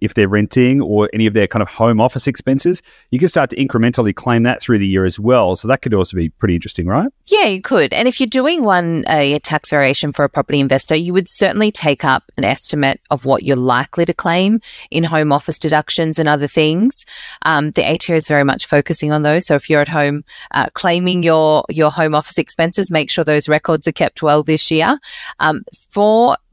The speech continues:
Speaker 2: most, uh, normal office workers who would work at home a little bit,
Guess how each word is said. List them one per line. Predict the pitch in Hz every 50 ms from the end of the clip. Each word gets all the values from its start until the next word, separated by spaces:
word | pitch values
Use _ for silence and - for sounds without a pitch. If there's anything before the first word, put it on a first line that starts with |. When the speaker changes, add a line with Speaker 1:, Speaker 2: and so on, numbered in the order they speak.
| - 180
Speaker 2:
most, | 170 165 165 175 185 - - - - - - -
uh, | - 151 151 147 143 139 - - - - _ _ -
normal | 165 156 156 151 151 156 151 151 147
office | - 139 - - 160 143 - -
workers | 147 143 - - 214 330 359 -
who | - 180 151
would | 151 143 -
work | 147 139 139 -
at | - -
home | 165 139 139 139
a | 139
little | 139 135 139
bit, | - - - - - -